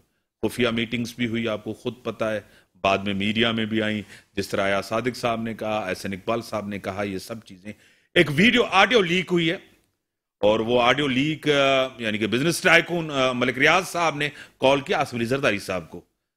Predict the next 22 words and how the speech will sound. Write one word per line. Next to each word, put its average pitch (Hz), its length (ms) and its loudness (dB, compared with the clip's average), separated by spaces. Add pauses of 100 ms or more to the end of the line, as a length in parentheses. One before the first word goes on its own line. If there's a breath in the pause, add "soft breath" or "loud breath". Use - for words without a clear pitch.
(180)
कहा 104 200 4
कि 120 180 -2
"सर 120 380 -2
आपकी 95 240 -6
तबीयत 123 260 -4
कैसी 123 280 -2
है?" 120 40 0
उन्होंने 147 220 -6
भी 143 80 -6
पूछा, 127 300 -4
सब 117 240 -6
बताया 113 360 -2 (520 soft breath)
कि 107 220 2
खान 110 300 -4
साहब 117 220 -2
बार 95 180 -2
बार 98 180 -2
मैसेज 113 360 -4
दे 117 160 -2
रहे 113 100 -2
हैं 117 100 -6
कि 113 200 -4